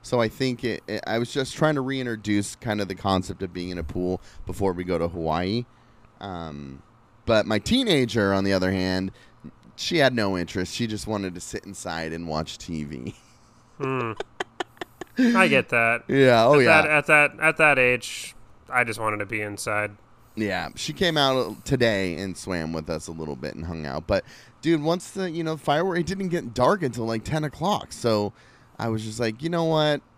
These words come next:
Speaker 1: I, you know, I told Cheyenne I was a little bummed. But, you know, I hate this holiday. It killed my dog. I don't like this
Speaker 2: Hmm.
Speaker 1: holiday.
Speaker 2: Yeah,
Speaker 1: So
Speaker 2: yeah, that's right.
Speaker 1: I,
Speaker 2: You've got
Speaker 1: I
Speaker 2: a,
Speaker 1: to-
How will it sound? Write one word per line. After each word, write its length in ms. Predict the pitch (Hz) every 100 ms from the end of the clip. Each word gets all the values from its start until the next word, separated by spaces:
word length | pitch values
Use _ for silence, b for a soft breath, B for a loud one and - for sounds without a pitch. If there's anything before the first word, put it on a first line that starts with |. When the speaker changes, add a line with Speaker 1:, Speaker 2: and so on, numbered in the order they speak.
| _ _ _ _ _ _
Speaker 1:
I, 160 | - 117
you 200 | 82 117
know, 80 | 107
I 80 | 107
told 460 | - 110 110 85
Cheyenne 460 | - 98 95 98 90
I 80 | 87
was 140 | 90
a 40 |
little 140 | 107 95
bummed. 420 | 78 92 92 85
But, 100 | -
you 80 | 147
know, 40 | -
I 80 | 147
hate 220 | 175 185
this 160 | 120 -
holiday. 340 | 82 55 57 - b
It 80 | 120
killed 200 | - 196
my 120 | 160
dog. 340 | 139 147 117 - _ b b b -
I 80 |
don't 220 | 139 196 165
like 180 | 165 123
this 100 | 110
Speaker 2:
Hmm. 80 | 123
Speaker 1:
holiday. 500 | 110 80 80 64 - B B B B - -
Speaker 2:
Yeah, 160 | 113
Speaker 1:
So 160 | 127 120
Speaker 2:
yeah, 220 | 110 104 - -
that's 200 | 113 -
right. 180 | 101 104
Speaker 1:
I, 60 |
Speaker 2:
You've 180 | 127 117
got 160 | 117 107
Speaker 1:
I 80 | 107
Speaker 2:
a, 20 |
Speaker 1:
to- 200 | 101